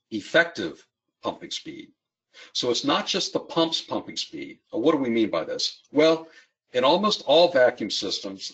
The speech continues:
there are gonna be components between the pump and the chamber. And there may be some pathway, maybe a valve. Here's an example.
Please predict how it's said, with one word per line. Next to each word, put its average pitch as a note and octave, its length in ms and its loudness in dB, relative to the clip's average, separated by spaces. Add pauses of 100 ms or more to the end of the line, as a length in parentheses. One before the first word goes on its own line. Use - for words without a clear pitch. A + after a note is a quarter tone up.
there B2+ 140 4
are B2+ 40 4
gonna E3+ 160 2
be E3+ 140 2
components B2 800 -4
between G#2 320 -10
the E2 80 -6
pump C3 320 -2 (260)
and G#2+ 100 -4
the G#2+ 60 0
chamber. F2 540 -6 (560)
And F#2+ 80 -10
there G2 80 -2
may A2+ 200 0
be B2 120 -6
some C3+ 240 -2
pathway, B2 560 2
maybe F#2+ 280 -4
a G#2+ 60 0
valve. G#2+ 600 0 (300)
Here's E3 220 0
an C3 60 -2
example. F2+ 600 -6